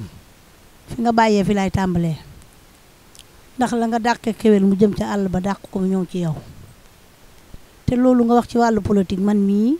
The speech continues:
musuma taxaw ci wàllu politique, sama identité musuma koo jox benn, benn, benn politicien. Dama daan toog ba wate jot ma dem wate ji, waaye ñii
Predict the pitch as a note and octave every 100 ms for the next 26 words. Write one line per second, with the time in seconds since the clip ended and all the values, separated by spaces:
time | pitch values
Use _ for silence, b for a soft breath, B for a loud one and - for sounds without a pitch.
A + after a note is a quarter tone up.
0 | B3 G#3 G3+ A3 G#3+ G#3 G#3+ C4+ E4+ _
1 | _ _ _ _ _ _ _ A3 A3 F#3+
2 | G#3 G3+ G3 F#3 G#3+ F#3+ F3+ F3+ - -
3 | - _ - - C4 A3+ G#3 A#3 G3+ A3
4 | A3 A3 A3+ G#3+ G#3+ G3+ G#3 G3 G3 C4
5 | C#4+ C4+ B3 - C4+ C#4 C4 - C#4 C#4
6 | B3+ - A#3 G#3 - - G3+ D3+ - -
7 | - _ - - - - b b b -
8 | A3 A3 G#3+ G3+ A3 F#3+ G#3+ A#3 A3 G3
9 | - - - - - _ _ - G#3 F#3
10 | F#3+ F#3+ F#3 E3+ - C3+ - - - _
11 | _ - - _ _ _ _ - _ _
12 | _ A3 A3 A#3 A3+ A3 A#3+ A#3+ G3+